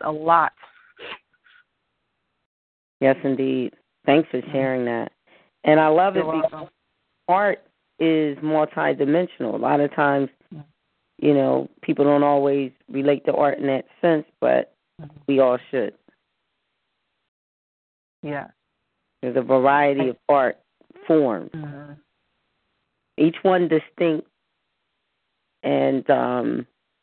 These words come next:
Speaker 2: you can't put art in a box. I think that's, that's,
Speaker 1: No.
Speaker 2: that's the mistake even some teachers have made, to say art is this or this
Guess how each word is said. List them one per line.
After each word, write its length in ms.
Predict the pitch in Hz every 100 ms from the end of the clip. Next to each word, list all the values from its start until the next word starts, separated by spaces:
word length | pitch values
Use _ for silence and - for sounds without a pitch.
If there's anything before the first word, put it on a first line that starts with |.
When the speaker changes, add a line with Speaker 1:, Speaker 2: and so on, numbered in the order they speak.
| _
Speaker 2:
you 140 | 151 156
can't 220 | 214 202
put 160 | 220 -
art 220 | 185 175
in 80 | 160
a 40 |
box. 320 | 156 160 117 - _ - - _ _ -
I 80 |
think 240 | 143 170 135
that's, 240 | 165 139 - -
that's, 220 | 151 156
Speaker 1:
No. 260 | 160 160 - _ -
Speaker 2:
that's 200 | 165 175 -
the 60 |
mistake 480 | 170 156 - 170 156
even 260 | - 185 160 165
some 160 | 147 139
teachers 360 | 214 247 147 -
have 160 | 131 120
made, 320 | 120 107 - _ _ _ _ _ _ _ -
to 80 | 139 -
say 180 | 156 -
art 240 | 170 165 -
is 220 | 151 127
this 180 | 160 147 -
or 120 | 143
this 200 | 123 -